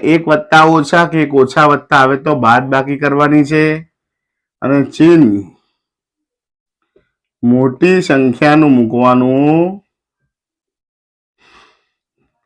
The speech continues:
છે. અહીંયા આપણે સહેલી ભાષામાં એવું યાદ રાખી શકાય, સમાન ચિહ્ન સરવાળો, જુદા ચિહ્ન બાદબાકી,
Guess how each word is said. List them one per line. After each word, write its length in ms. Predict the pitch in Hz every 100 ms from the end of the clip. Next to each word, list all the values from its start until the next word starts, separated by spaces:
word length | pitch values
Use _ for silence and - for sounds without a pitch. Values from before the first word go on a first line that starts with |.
| _ _ _
છે. 160 | - 113 82 113 _ _ _ _ _ _ _ _ -
અહીંયા 260 | 147 165
આપણે 260 | 156 185 160 160 160 - _ _ _ _ -
સહેલી 220 | 131 143
ભાષામાં 500 | 143 135 147 147 147
એવું 160 | 151 156
યાદ 180 | 151 147
રાખી 200 | 143 147
શકાય, 340 | 147 147 147 151 - _ _ _ _
સમાન 540 | - 139 160 175 175 170
ચિહ્ન 300 | 170 165 156
સરવાળો, 580 | 127 120 131 139 156 175 180
જુદા 380 | 139 131 139 143 -
ચિહ્ન 320 | 139 151 175 196 _ _ _ _
બાદબાકી, 720 | 120 113 165 165 165 165 123